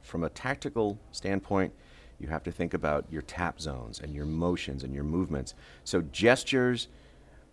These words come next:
and the specificity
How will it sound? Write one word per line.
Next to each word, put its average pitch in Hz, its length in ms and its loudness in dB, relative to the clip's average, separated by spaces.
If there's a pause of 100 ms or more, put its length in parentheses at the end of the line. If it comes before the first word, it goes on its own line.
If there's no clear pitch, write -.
(200)
and 87 640 2
the 82 80 -4
specificity 87 1300 -2